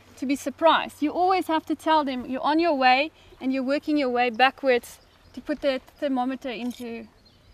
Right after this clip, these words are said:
his bum. So this is a thermometer. It's an electric thermometer.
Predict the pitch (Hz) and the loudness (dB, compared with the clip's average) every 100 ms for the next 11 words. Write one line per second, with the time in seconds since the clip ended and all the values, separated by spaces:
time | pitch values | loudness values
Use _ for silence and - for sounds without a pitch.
0 | _ _ 226 202 220 202 - - - _ | _ _ -16 -6 -4 -4 -10 -20 -20 _
1 | _ _ _ _ - - - - - 277 | _ _ _ _ -20 -20 -20 -20 -10 -6
2 | 262 320 403 381 440 415 269 - 311 269 | -4 -6 -6 0 4 4 2 -2 2 2
3 | 302 339 359 453 - _ - - _ - | 0 -2 -2 -2 -4 _ -20 -20 _ -16
4 | 285 - 330 302 277 311 - 403 - 349 | -12 -4 -2 -2 -2 -6 -8 -14 -10 -6
5 | 262 226 240 302 | -4 -6 -8 -6